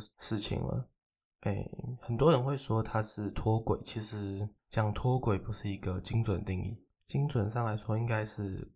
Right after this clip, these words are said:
工程车去撞到太鲁阁号，毕竟它是火车，它没有办法移动，它没有，它只能沿着，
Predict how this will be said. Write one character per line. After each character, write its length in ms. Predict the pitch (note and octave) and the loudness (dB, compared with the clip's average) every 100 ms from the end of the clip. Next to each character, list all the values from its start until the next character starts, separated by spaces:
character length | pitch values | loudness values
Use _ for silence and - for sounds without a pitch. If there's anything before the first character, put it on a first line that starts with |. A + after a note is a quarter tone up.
| _ - | _ 2
工 180 | A#2+ | 4
程 220 | B2 G#2 G2 | 4 4 0
车 220 | - G2 | 2 0
去 180 | - G#2+ | 2 -2
撞 320 | - G#2 G2 | 4 4 4
到 180 | G2 F2+ | 2 2
太 140 | G2+ | 0
鲁 160 | F#2 F#2 | 0 -4
阁 160 | - | -4
号， 300 | G2 F#2+ - _ _ _ _ | -2 -4 -6 _ _ _ _
毕 140 | - B2+ | 0 4
竟 260 | B2 A#2+ G2+ | 6 4 2
它 160 | - A2+ | 2 2
是 80 | A#2 | 4
火 200 | G#2+ F2+ | 4 2
车， 440 | - G2+ G2 G#2+ _ _ _ _ | 4 2 2 -2 _ _ _ _
它 140 | - | -2
没 100 | G#2+ | 0
有 100 | A2 | 2
办 240 | G2+ G#2+ G2 | 4 4 4
法 220 | F2+ F#2 - - | 0 -4 -6 -8
移 160 | G2+ F#2 | -6 0
动， 280 | A2+ G#2 - | 2 2 0
它 100 | - | 0
没 80 | C#3+ | 2
有， 140 | C3 | 2
它 160 | - C#3+ | 2 2
只 160 | C#3+ G#2+ | 2 0
能 160 | G2+ | 0
沿 220 | G2+ F#2+ G2 | 0 -2 0
着， 420 | G#2+ G2+ F#2 | 2 2 0